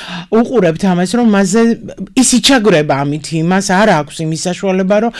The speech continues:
გამოვიდეს ამ სტერეოტიპიდან. ესე იგი, თქვენ ჩვენი მეგობარი ხართ, ხო?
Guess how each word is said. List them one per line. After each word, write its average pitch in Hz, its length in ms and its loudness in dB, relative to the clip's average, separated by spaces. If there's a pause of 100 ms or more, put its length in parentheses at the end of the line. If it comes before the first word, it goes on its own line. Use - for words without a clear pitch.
(200)
გამოვიდეს 190 640 2
ამ 170 200 -2
სტერეოტიპიდან. 180 760 -4
ესე 165 180 -4
იგი, 226 140 -4
თქვენ 269 200 -4
ჩვენი 262 240 -2
მეგობარი 214 520 -4
ხართ, - 240 -14
ხო? - 160 -4